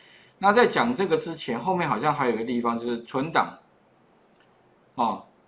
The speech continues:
哎，假设了哈，因为同学有提到说，老师，我希望哦，可以把那个我们产生的这个最后十个会员加两个栏位，这个资料可不可以帮我存起来？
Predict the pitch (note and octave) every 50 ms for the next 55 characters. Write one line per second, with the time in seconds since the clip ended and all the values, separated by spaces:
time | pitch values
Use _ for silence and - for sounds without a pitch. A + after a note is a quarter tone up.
0 | _ - F#3 G#3+ A#3 A#3 A#3 - _ - C3 A#2+ C3 - G#3 E3+ C3+ A2 G#2+ A2
1 | A2+ C#3 F#3 A3 G#3+ G3 F#3 F3 - - - - - - - _ - E3 F3 F3
2 | F#3 E3 D#3 - - E3 E3+ G#3+ F#3+ F3+ F3 E3 F3 F3 F3 F3+ F3+ - - _
3 | _ _ - C#3+ C#3+ D3 D3 G3+ A3+ G#3+ E3 D3+ D3+ - - F#3+ G#3+ A3 G3+ F#3
4 | E3 D#3 D3+ C#3+ D3 - F#3+ G3+ F#3+ F#3+ G#3+ C3+ A#2+ A2 B2 C3 D#3 F3 D3+ D3+
5 | D3 C#3+ C#3+ C#3+ - - - - _ _ - C#3 C3+ D3 D#3 E3 E3+ F3 F3+ F#3
6 | F3 E3 - - _ - - C#3+ B2 C3 C3 - G#3 A3 G#3+ G3 F#3+ E3+ F3+ -
7 | - A#3+ - F3+ E3 E3 - G#3 G3 F3+ F#3+ F#3 E3+ D3+ C3+ - - - - -
8 | _ _ _ _ - - - F#3 F#3 F#3+ F#3+ F#3 F3+ A3 G#3 E3 D3+ C#3+ D3+ D3
9 | D3 F3+ F3+ F3 F3 E3 D3+ C#3+ B2 A2+ B2+ B2 B2+ A#2+ B2+ D3 E3+ F#3 E3 C3
10 | G#2 A2 - - _ - A3+ A3+ G#3+ F3+ D#3 F#3 G3+ G#3 G3 E3+ D3 D3+ E3 E3+
11 | D#3 E3 E3 C#3+ A#2+ A#2 - - B2+ B2+ D#3 D3 - - G#2+ F2 D#2+ E2 F#2